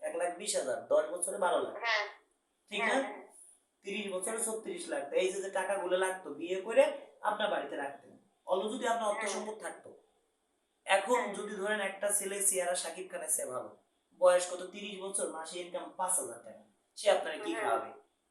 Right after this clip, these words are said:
Speaker 2: সে তো, আহ, তার, তার
Speaker 1: হ্যাঁ।
Speaker 2: সংসারই চালাতে
Speaker 1: হ্যাঁ,
Speaker 2: পারবে না।
Speaker 1: এখন এমন একজন,
Speaker 2: পাঁচ হাজার
Speaker 1: শুনেন।
Speaker 2: টাকা হলে তার
Speaker 1: হ্যাঁ, আবার দেখা যাচ্ছে কি, একটা ভাইয়ের মাসে এক লাখ ইনকাম আছে, তার বয়স মনে করেন যে সত্তর বছর, এর উদাহরণ দিলাম, সত্তর বছর,
Speaker 2: হ্যাঁ।
Speaker 1: ষাট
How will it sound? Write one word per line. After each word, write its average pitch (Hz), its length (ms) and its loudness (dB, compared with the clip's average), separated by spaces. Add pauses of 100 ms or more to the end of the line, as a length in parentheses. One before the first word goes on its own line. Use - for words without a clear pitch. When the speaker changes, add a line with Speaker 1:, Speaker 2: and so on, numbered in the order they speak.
(840)
Speaker 2:
সে 330 120 4
তো, 330 80 6 (140)
আহ, 262 200 2 (120)
তার, 277 160 2 (800)
তার - 80 -4
Speaker 1:
হ্যাঁ। 277 180 6
Speaker 2:
সংসারই 294 520 2
চালাতে - 360 0
Speaker 1:
হ্যাঁ, - 140 -2
Speaker 2:
পারবে - 120 -8
না। - 120 2
Speaker 1:
এখন 220 240 2
এমন 208 240 6
একজন, 214 280 4
Speaker 2:
পাঁচ - 120 0
হাজার 208 80 2
Speaker 1:
শুনেন। - 140 2
Speaker 2:
টাকা - 240 -2
হলে 220 300 0
তার 208 180 0 (380)
Speaker 1:
হ্যাঁ, 175 260 2 (140)
আবার 196 240 6
দেখা 208 300 6
যাচ্ছে 214 220 0
কি, 202 180 -8 (140)
একটা - 280 0
ভাইয়ের 185 260 2
মাসে 175 240 -4
এক 175 120 -2
লাখ 175 180 -4
ইনকাম 202 300 -2
আছে, 202 220 -4 (480)
তার 175 180 6
বয়স 170 260 8 (100)
মনে 160 160 -4
করেন 135 300 -4
যে 135 80 -12
সত্তর 160 360 -10
বছর, 117 280 -12
এর 151 160 -2
উদাহরণ 214 300 2
দিলাম, - 220 -10 (640)
সত্তর 190 380 -4
বছর, - 280 -4
Speaker 2:
হ্যাঁ। 202 180 -4 (220)
Speaker 1:
ষাট 185 240 2